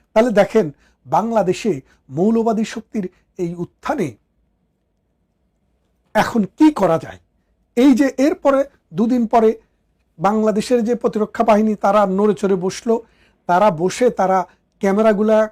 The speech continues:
on করে দেখলো যে এই লোক নিজেই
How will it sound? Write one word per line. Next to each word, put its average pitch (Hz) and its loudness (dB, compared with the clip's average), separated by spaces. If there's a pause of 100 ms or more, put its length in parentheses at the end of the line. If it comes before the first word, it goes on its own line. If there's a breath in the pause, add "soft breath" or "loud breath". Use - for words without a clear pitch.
(160)
on 208 2
করে 220 0
দেখলো 190 0 (300 soft breath)
যে 208 -6 (100)
এই 233 4
লোক 240 2
নিজেই 202 2